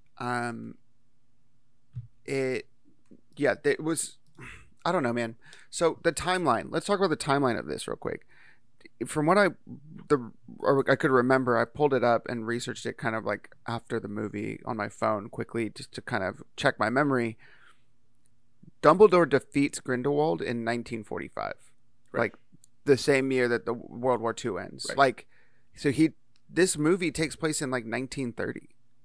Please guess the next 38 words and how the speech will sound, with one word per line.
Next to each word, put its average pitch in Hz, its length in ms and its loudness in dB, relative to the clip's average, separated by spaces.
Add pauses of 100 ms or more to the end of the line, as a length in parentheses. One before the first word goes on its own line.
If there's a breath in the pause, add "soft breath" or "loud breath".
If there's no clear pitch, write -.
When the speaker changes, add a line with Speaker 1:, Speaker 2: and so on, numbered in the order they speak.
(380)
Speaker 1:
So 143 140 -4
the 151 100 8
mo-, 156 260 2
like, 131 260 0
you 143 100 0
still 208 160 4
have 165 120 2
fifteen 165 720 -4
years 120 460 -2
before 120 340 -2
the 110 120 0
Great 117 400 0
Speaker 2:
How 123 80 -2
do 123 60 2
you 120 80 -2
know 117 120 0
Speaker 1:
Wizarding 113 60 -2
Speaker 2:
it's 110 120 -6
Speaker 1:
Duel. 120 160 -2
Speaker 2:
nineteen 113 220 -2
thirty? 104 320 -12 (840)
Speaker 1:
Because 147 400 0
the, 139 220 -2
the 127 120 -2
first 147 340 0
movie 143 280 0
only 131 200 0
takes 123 240 -4
place 127 260 -2
in, 127 80 -2
like, 117 160 -2
nineteen 110 400 -8
twenty-five 110 800 -6
or 143 80 -6
something 143 300 -10
like 147 140 -8
that. 160 200 -6 (640)
So, 113 600 2